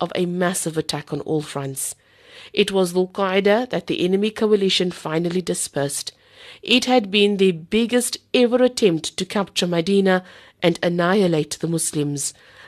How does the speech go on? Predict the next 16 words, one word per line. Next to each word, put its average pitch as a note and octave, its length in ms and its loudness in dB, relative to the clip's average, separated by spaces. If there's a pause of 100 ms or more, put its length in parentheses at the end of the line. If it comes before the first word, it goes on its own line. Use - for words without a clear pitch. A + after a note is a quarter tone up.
but E3+ 180 -2
Allah E3+ 380 2
had F#3+ 200 -2
confounded F3+ 720 -2
their D#3+ 100 -2
machinations. D3 1000 -2 (760)
With F#3 200 0
the A#3+ 100 2
failure A3+ 420 4
of F#3+ 100 0
such - 300 0
hardy G#3 420 4
warriors G3 560 4
as - 160 -4
the D#3+ 100 -6
Quraysh F3 540 2